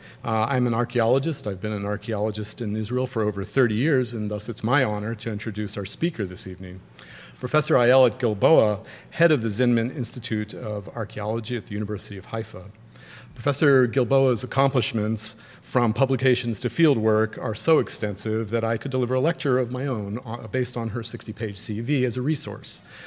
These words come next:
However, rather than, uh, consume her lecture time, I will only highlight a few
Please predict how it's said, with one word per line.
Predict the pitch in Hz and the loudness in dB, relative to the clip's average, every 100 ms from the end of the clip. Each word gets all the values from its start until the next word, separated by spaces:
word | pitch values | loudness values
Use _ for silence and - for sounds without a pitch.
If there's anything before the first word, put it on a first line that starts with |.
| - - - | -18 -18 2
However, | 139 151 110 | 4 4 4
rather | 131 139 | 2 2
than, | 123 113 113 | 0 0 -2
uh, | 123 107 | -4 -8
consume | 113 107 110 | -8 -6 -4
her | 98 196 | -2 0
lecture | 110 92 98 | -2 -6 -12
time, | - 101 98 104 | -10 -8 -6 -6
I | 123 | -6
will | 110 123 | -6 -6
only | 120 110 | -6 -6
highlight | 98 113 104 101 | -6 -6 -6 -8
a | |
few | 104 - 117 107 95 | -12 -6 -2 -2 -4